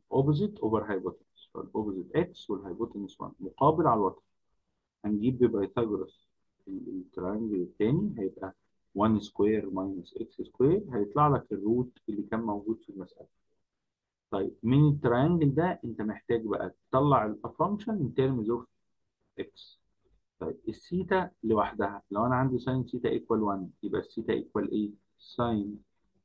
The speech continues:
inverse x. عشان sine theta equal x. لو أنت عايز تخلص من الساين، هتاخد sine inverse لل two side، هتبقى ثيتا بساين inverse x.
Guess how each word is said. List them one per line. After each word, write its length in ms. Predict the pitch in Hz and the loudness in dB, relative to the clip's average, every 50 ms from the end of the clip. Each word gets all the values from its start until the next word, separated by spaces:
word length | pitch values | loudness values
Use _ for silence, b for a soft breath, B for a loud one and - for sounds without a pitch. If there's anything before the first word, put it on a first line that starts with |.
| _ _ 113 | _ _ 2
inverse 560 | 123 135 135 147 185 214 208 208 - - _ _ _ _ _ _ _ _ _ _ _ _ _ _ _ _ _ _ - | 2 4 6 6 6 4 4 0 -8 -16 _ _ _ _ _ _ _ _ _ _ _ _ _ _ _ _ _ _ -4
x. 460 | 101 - - - - - - - - _ _ _ _ _ _ _ _ _ _ _ _ _ _ _ _ _ _ _ _ _ _ _ _ _ _ _ _ - | -4 -4 -6 -10 -18 -18 -18 -20 -20 _ _ _ _ _ _ _ _ _ _ _ _ _ _ _ _ _ _ _ _ _ _ _ _ _ _ _ _ -8
عشان 160 | 95 95 92 - | -8 -8 -8 -6
sine 380 | - - 117 123 123 120 113 - | -2 0 0 2 2 0 -2 -2
theta 260 | - 170 180 - 143 - - | -4 -2 0 0 0 0 0
equal 220 | - - 110 - | 0 0 0 0
x. 380 | - 107 - - _ - _ - | 0 -2 -6 -8 _ -20 _ -6
لو 120 | 101 104 | -4 -4
أنت 140 | 117 120 113 | -2 -2 0
عايز 200 | 104 113 120 120 | 0 0 0 0
تخلص 360 | - - - - 120 113 - | 0 -2 0 0 -2 -4 -4
من 60 | 95 92 | -6 -10
الساين، 400 | - - - 147 180 208 208 175 | -8 -2 0 0 0 0 -2 -4
هتاخد 340 | 143 - 147 147 156 143 - - | -2 -2 -2 0 0 0 2 2
sine 200 | 147 147 143 147 | 4 4 4 4
inverse 400 | 143 143 139 135 127 - - 110 | 4 4 4 4 2 0 -4 -6
لل 140 | 113 110 - 123 | -6 -6 -4 -6
two 120 | 123 120 | -6 -4
side، 300 | - 107 101 98 - - | -2 -2 -2 -2 -4 -6
هتبقى 260 | 90 - 87 85 - - _ | -10 -10 -8 -8 -10 -10 _
ثيتا 240 | - 156 156 - - | -8 -8 -6 -6 -6
بساين 260 | - - - 127 120 | -6 -4 -4 -4 -4
inverse 400 | 123 123 117 113 107 104 98 - - | -6 -6 -8 -6 -6 -6 -8 -8 -12
x. 100 | - - | -20 -20